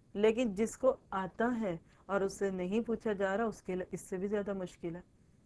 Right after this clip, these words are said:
لوگ ہاتھ بھی ہلا رہے ہوتے ہیں، خود بھی کھڑے ہوتے ہیں اور ساتھ منہ سے جواب بھی دے دیتے ہیں۔ تو صحابہ کرام کو اللہ کے نبی صلی اللہ علیہ وسلم نے اس طرح سے ٹرین کیا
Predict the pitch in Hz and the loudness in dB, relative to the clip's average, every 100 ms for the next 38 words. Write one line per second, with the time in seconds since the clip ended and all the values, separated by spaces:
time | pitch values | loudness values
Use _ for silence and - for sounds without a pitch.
0 | - - 175 202 196 185 190 226 226 208 | -20 -12 0 0 2 2 2 2 2 6
1 | 202 208 214 208 233 226 214 214 226 196 | 6 6 6 4 0 2 2 2 2 2
2 | 196 202 185 220 220 202 190 190 180 180 | 4 2 2 -2 2 2 2 -6 -4 -2
3 | 180 175 165 170 160 151 156 - 160 - | 0 0 0 -2 -2 -4 -8 -8 -14 -14
4 | - - - - - - - - 180 190 | -20 -20 -20 -20 -20 -20 -20 -12 -8 -2
5 | 185 180 196 190 180 180 185 180 180 170 | 0 2 0 0 0 0 -2 -2 0 0
6 | 175 175 170 160 175 170 175 175 180 - | -2 -2 -2 -4 -8 -6 -4 -2 -4 -8
7 | - 214 - 170 185 196 196 - 180 185 | -10 -10 -8 -6 -6 -4 -6 -4 -4 -4
8 | 185 208 226 262 | -2 2 4 4